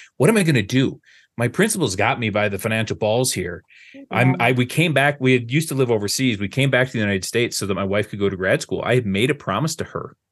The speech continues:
Speaker 2: Mm.
Speaker 1: to support her career.
Speaker 2: Mm.
Speaker 1: And here I am looking down the barrel of this. And I called my mom, and my mom was like, "Dylan,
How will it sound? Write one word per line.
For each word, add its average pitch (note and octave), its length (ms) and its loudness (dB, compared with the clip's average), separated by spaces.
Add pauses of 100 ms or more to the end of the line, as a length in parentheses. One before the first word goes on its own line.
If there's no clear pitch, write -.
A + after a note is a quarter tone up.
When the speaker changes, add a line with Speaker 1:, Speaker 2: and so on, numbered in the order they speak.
Speaker 2:
Mm. F#3+ 480 -4
Speaker 1:
to - 80 -8
support B2 560 -2
her - 140 -2
career. A2+ 600 -4 (280)
Speaker 2:
Mm. F#3 640 -8
Speaker 1:
And A#2+ 440 2
here B2 340 2
I B2+ 100 4
am A2+ 420 0
looking A2 280 -2
down A2 200 2
the G2 60 -2
barrel B2 340 2
of G2 100 0
this. F#2+ 240 -2
And G2+ 80 -2
I F#2+ 60 -2
called A#2+ 280 0
my G2+ 100 0
mom, A2 380 0
and G2 100 -2
my F#2 80 -2
mom G2+ 260 -2
was G2 160 -2
like, F#2+ 200 -4
"Dylan, D3 520 0